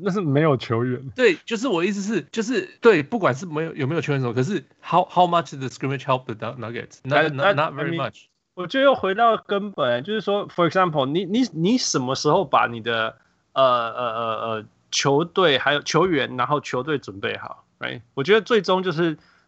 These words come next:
Speaker 1: when do you set the timeline，对不对？那个，那个，呃，Raptors是整个lockdown都是在training，right？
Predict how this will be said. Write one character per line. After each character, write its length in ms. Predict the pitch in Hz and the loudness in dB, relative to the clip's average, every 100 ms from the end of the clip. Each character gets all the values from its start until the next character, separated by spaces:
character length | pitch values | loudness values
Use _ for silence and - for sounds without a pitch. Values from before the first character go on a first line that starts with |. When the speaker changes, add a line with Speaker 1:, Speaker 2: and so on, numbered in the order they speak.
| - | -6
Speaker 1:
when 360 | 143 165 190 | 0 2 2
do 80 | 185 | -2
you 160 | 175 165 | -4 -4
set 180 | - 147 | -4 -6
the 120 | 131 | -8
timeline， 520 | - 143 139 120 - - _ _ _ | -4 -2 -2 -6 -8 -16 _ _ _
对 100 | 135 | -4
不 80 | 123 | -2
对？ 220 | 120 113 _ _ _ _ | -2 -4 _ _ _ _
那 120 | 226 | -2
个， 220 | 226 180 - | 0 0 -2
那 180 | 202 269 | -8 -4
个， 240 | 185 175 160 - | -2 -2 -4 -4
呃， 340 | 139 127 131 | -2 -2 -2
Raptors 440 | 151 - - - 127 | 4 4 4 0 0
是 220 | - 190 - | 0 -4 -4
整 240 | - 131 | -2 0
个 140 | 127 147 | 0 0
lockdown 480 | 165 180 - 160 139 | 2 2 0 -2 -2
都 100 | 160 | -4
是 220 | 175 156 | -6 -4
在 180 | 143 117 | -4 -4
training，right？ 800 | - 127 120 113 113 110 113 | -6 -10 -10 -12 -14 -12 -12